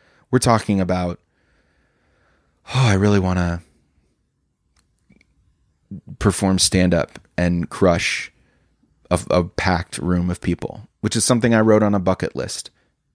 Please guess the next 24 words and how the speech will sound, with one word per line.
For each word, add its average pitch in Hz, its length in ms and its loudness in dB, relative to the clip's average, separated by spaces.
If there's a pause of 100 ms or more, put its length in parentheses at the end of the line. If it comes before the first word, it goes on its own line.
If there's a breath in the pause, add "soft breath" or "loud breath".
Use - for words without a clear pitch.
years 95 520 2
ago. - 320 -12 (1040)
And 104 180 4
then 90 400 0 (160)
getting 104 280 4
on 92 160 -2
stage 85 600 -8 (1600)
and 95 420 2 (320)
not 95 300 0
even 170 240 0
having 101 340 0
a 85 80 -2
full 95 640 -2
rush. - 720 -8 (840)
And 107 220 2
maybe 110 180 4
'cause 107 200 0
I'd 101 140 0
performed 98 420 -2
improv 92 420 0
so 87 140 -4
much 87 240 -8
before, 85 500 -10 (840)
but 95 320 0